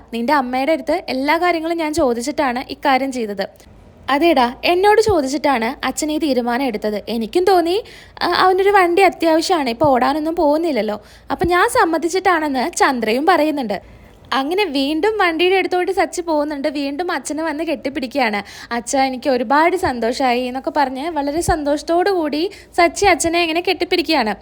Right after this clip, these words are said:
"നീ എന്തിനാടാ എന്നോട് നന്ദിയൊക്കെ പറയുന്നത്? നീ പറയേണ്ടത് ഇതാ രേവതിയോടാണ്.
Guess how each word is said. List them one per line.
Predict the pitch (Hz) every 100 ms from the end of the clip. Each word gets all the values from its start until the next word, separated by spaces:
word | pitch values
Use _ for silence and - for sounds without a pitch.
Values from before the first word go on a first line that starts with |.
| - - -
"നീ | 262 349 440
എന്തിനാടാ | 359 359 349 330 320 320
എന്നോട് | - 262 269 320 339 392 -
നന്ദിയൊക്കെ | 277 269 262 285 277 285
പറയുന്നത്? | 285 247 247 240 233
നീ | 233 320 427
പറയേണ്ടത് | 349 277 277 277
ഇതാ | 277 240 262 - -
രേവതിയോടാണ്. | 220 214 208 233 262 269 214